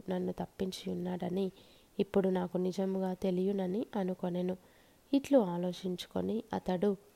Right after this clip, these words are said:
మార్కు అను మారుపేరు గల యోహాను తల్లి అయిన మరియ ఇంటికి వచ్చెను. అక్కడ అనేకులు కూడి ప్రార్థన చేయుచుండిరి.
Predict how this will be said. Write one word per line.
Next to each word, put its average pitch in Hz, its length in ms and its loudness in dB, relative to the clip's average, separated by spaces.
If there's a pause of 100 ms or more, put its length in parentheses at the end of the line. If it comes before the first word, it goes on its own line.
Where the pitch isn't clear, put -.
(200)
మార్కు 208 600 2
అను 190 180 2
మారుపేరు 185 680 0
గల 180 100 0
యోహాను 180 540 0
తల్లి 180 420 -2
అయిన 185 320 0 (560)
మరియ 220 340 6
ఇంటికి 202 480 0
వచ్చెను. 185 600 -4 (500)
అక్కడ 180 500 0
అనేకులు 185 540 0
కూడి 180 340 -2
ప్రార్థన 180 540 -2
చేయుచుండిరి. 175 880 -2